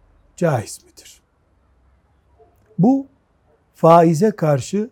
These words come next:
uydurulmuş bir hiledir. Caiz değildir. Esasen malın el değiştirdiği de yoktur. Bin lira taksitle satacak,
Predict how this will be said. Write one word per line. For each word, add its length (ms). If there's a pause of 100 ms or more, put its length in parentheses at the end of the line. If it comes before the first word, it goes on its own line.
(320)
uydurulmuş 760
bir 100
hiledir. 640 (420)
Caiz 380
değildir. 480 (920)
Esasen 600 (800)
malın 440 (400)
el 220
değiştirdiği 640
de 60
yoktur. 560 (1040)
Bin 360
lira 400 (340)
taksitle 640
satacak, 600